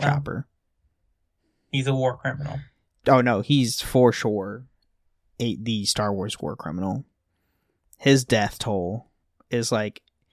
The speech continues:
Speaker 2: close to five hundred thousand. <laughs>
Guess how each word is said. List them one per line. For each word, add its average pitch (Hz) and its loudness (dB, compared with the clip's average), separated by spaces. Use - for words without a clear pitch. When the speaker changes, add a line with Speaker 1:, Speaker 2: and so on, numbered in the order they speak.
Speaker 2:
close - -4
to 123 -2
five 113 -2
hundred 107 -6
thousand. - -2
<laughs> - -20